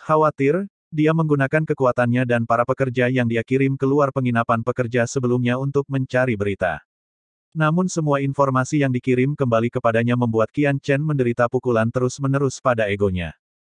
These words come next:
Dia tertegun untuk waktu yang lama sebelum dia menginjak kakinya dengan kejam karena marah. Informasi yang dia peroleh telah memberitahunya segalanya tentang asal-usul Suming.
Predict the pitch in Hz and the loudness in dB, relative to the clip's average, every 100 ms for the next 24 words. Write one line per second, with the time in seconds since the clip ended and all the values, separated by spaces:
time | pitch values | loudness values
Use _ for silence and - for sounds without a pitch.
0 | _ - 165 165 180 165 151 143 175 156 | _ -10 0 2 2 0 2 2 2 0
1 | 143 135 127 123 143 147 135 120 117 120 | -2 0 0 0 0 2 2 2 0 0
2 | 127 117 120 156 143 123 113 117 117 123 | -2 0 0 0 0 0 0 0 0 -2
3 | 131 147 147 110 98 117 117 120 127 139 | -2 -2 0 0 0 -2 -2 -2 -2 0
4 | 127 131 127 123 107 101 87 80 - _ | 0 0 0 0 0 0 -2 -6 -16 _
5 | _ _ _ _ - 170 160 165 156 156 | _ _ _ _ -6 -2 0 2 0 0
6 | 175 165 156 143 139 131 135 135 127 127 | 0 0 2 0 2 2 2 0 0 0
7 | 123 117 113 113 127 127 - 120 113 117 | 0 0 0 0 0 -2 -2 -2 0 2
8 | 123 - 143 143 131 127 - 123 139 - | 0 0 -2 -2 -2 -2 -2 -2 -2 0
9 | 135 - 107 95 85 | -2 -2 -4 -4 -6